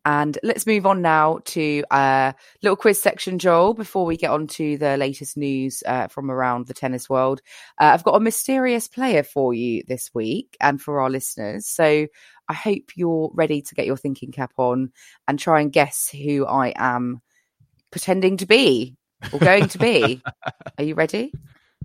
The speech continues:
Speaker 2: I'm ready. Let's, let's get, let's get into it. I'm
Speaker 1: Cool.
Speaker 2: Yeah. I feel like I've, I've, I've made it difficult for you the last few weeks with Par for the Court. So I'm, I'm worried that you've got a fiendish, mysterious player for me.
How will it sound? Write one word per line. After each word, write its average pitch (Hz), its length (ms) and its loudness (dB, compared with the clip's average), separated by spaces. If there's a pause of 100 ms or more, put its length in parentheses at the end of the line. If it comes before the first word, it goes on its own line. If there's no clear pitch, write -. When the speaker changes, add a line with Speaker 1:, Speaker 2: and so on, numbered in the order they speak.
Speaker 2:
I'm 127 140 0
ready. 110 420 2 (580)
Let's, 110 320 -2
let's 135 180 2
get, 110 220 2
let's 123 160 2
get 135 100 2
into 113 240 0
it. 98 140 2
I'm 107 680 -2
Speaker 1:
Cool. 135 340 4
Speaker 2:
Yeah. 104 280 4 (120)
I 127 80 2
feel 170 140 4
like 160 140 6
I've, 156 240 6
I've, 135 200 4
I've 127 200 4
made 160 180 6
it 139 160 2
difficult 135 480 2
for - 140 -8
you 107 120 0
the 107 100 -2
last 107 300 0
few 113 200 -4
weeks 110 360 -2
with 101 400 -2 (580)
Par 107 200 4
for - 80 -10
the 107 80 -6
Court. - 300 0
So 104 340 4
I'm, 110 440 -2 (260)
I'm 113 160 -4
worried 120 420 6
that 82 120 0
you've 104 140 -4
got 110 160 4
a 104 120 0 (220)
fiendish, 135 840 2
mysterious 110 420 0
player 98 240 2
for 101 220 -4
me. 80 220 -6